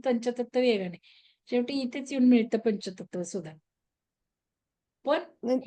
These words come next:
Speaker 2: नाही,
Speaker 1: ह्या
Speaker 2: दीपाली
Speaker 1: गोष्टी
Speaker 2: मॅडम मला
Speaker 1: एक
Speaker 2: काय म्हटल्या?
Speaker 1: पुढचं, पुढचं पाठ आणि मागचं सपट असं नाही करायचं. बरं, बोला तारा मॅडम, बोला. धन्यवाद सविता मॅडम, शेअरिंग
Speaker 2: एक,
Speaker 1: केल्याबद्दल.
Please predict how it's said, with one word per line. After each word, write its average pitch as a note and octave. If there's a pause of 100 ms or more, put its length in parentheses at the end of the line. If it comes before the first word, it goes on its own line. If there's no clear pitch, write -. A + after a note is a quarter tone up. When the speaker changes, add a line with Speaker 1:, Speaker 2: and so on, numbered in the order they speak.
Speaker 2:
नाही, -
Speaker 1:
ह्या A3+
Speaker 2:
दीपाली B3
Speaker 1:
गोष्टी -
Speaker 2:
मॅडम C#4
मला C#4
Speaker 1:
एक D#4
Speaker 2:
काय C4+
म्हटल्या? C4+
Speaker 1:
पुढचं, D#4 (420)
पुढचं D#4
पाठ D4+
आणि D#4
मागचं D4
सपट C#4+
असं B3+
नाही G#3
करायचं. F3
बरं, G3+
बोला A#3 (200)
तारा C#4+
मॅडम, D#4
बोला. C#4 (360)
धन्यवाद F4
सविता D#4
मॅडम, C#4
शेअरिंग C4+
Speaker 2:
एक, -
Speaker 1:
केल्याबद्दल. C4